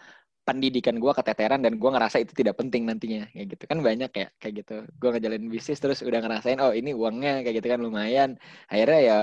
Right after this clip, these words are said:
kuliah mager, ngerjain tugas mager, kayak gitu. Nah, itu yang harus menurut gua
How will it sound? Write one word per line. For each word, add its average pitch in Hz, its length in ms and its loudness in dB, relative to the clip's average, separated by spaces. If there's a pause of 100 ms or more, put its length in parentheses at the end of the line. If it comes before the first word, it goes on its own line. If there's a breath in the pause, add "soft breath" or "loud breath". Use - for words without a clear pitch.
(280)
kuliah 117 400 0
mager, 123 720 4
ngerjain 107 400 -2
tugas 110 400 -4
mager, 113 480 0
kayak 104 240 -6
gitu. - 80 -10
Nah, 107 80 2
itu 104 160 -4
yang 107 80 -4
harus 107 240 -4
menurut 101 320 -10
gua 110 240 0